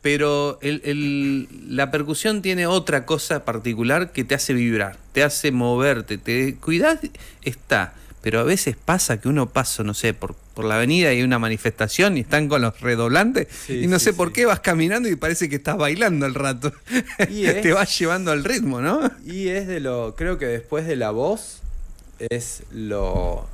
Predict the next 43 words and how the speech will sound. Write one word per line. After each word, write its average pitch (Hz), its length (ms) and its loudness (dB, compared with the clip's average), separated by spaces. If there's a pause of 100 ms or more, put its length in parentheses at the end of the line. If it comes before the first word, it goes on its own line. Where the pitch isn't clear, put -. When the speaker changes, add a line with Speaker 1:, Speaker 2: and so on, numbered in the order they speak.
(420)
Speaker 2:
lo 98 100 -6
más 117 140 -4
primitivo 107 600 0
en 95 120 -4
cuanto 92 520 -2
a 87 200 0
música 87 840 -4
como 95 220 -6
expresión. 90 680 -6 (160)
Speaker 1:
Mirá. 120 440 2 (160)
Speaker 2:
O - 80 -20
sea, 104 140 -2
lo 95 120 -2
primero 135 360 0
que 117 60 -2
hicimos 127 300 -2
fue 117 300 0
cálculos, 95 500 -6
¿no? 113 280 -8
O - 40 -16
sea, - 160 -10
estos - 360 -6
son, 85 340 -10 (960)
eh, 87 240 -8 (420)
pensamientos 98 580 0
Speaker 1:
Golpear 131 280 4
Speaker 2:
y 131 40 4
Speaker 1:
objetos 135 400 -2
para 117 160 2
hacer 117 220 0
sonido, 123 380 2
y - 20 0
Speaker 2:
Claro, 175 320 6
Speaker 1:
ese - 20 -2
Speaker 2:
o 101 100 -2
Speaker 1:
sonido 120 200 2
Speaker 2:
sea, 120 80 4
Speaker 1:
darle 117 180 2
Speaker 2:
de, 101 100 2
Speaker 1:
armonía. 113 400 0
Speaker 2:
de, 101 40 -10
de 113 160 -2
cantar 147 600 0